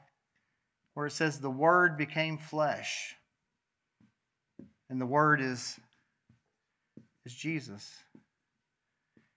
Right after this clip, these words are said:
And so Jesus is the one who is the Word, the Spirit-filled, that brings life both physically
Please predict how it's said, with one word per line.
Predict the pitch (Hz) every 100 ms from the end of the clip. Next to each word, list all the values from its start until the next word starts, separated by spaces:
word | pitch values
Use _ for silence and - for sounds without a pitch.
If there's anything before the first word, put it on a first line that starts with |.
| _ _
And | 131
so | -
Jesus | 147 143 202 175 160 147
is | 156 147
the | 156
one | 143 156 151
who | 143 143 139 127 120 _ _ _ _ _ _ _ _
is | 143 147
the | 151
Word, | 131 131 127 127 123 120 - _ _ 131
the | 120
Spirit-filled, | - 180 175 123 - 151 143 135 131 120 - _ _ _
that | 131 117
brings | 160 180 156
life | 135 135 135 135
both | 139 135
physically | - - 180 165 160 147 143 131 120